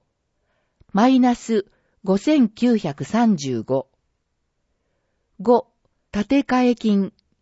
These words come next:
三万六千七百十五。零、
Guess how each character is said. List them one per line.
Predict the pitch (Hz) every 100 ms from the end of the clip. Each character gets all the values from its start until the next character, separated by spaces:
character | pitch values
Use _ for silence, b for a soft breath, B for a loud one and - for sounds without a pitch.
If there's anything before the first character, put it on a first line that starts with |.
| _ _ _ _ _ _
三 | - 247 262 277 285
万 | 285 190 160
六 | 185 226
千 | - 294 247 170
七 | 175 214
百 | 214 165 147
十 | 143 226 180
五。 | - 123 - _ _ _ _ _ _ _ _ _ _
零、 | 196 220 131